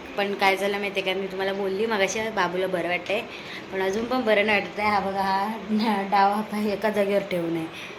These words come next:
त्याला इंजेक्शन खूप दुखतंय. तर मी हा ब्लॉग इथेच एंड करते आता. अ,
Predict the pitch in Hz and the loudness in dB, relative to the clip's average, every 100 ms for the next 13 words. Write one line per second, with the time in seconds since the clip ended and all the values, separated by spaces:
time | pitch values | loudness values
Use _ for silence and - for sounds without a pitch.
0 | - - - - - 196 196 202 190 196 | -16 -16 -18 -16 -8 0 2 2 0 -2
1 | 220 208 214 208 196 180 - 180 190 190 | -6 -4 -6 -4 -6 -8 -4 0 0 0
2 | 196 196 190 185 180 190 190 202 220 226 | -2 0 -4 -4 -2 0 -2 0 0 2
3 | 190 180 175 160 165 156 175 208 - - | 0 0 -2 -2 -4 -4 -8 -8 -10 -14
4 | - - - - | -12 -12 -12 -8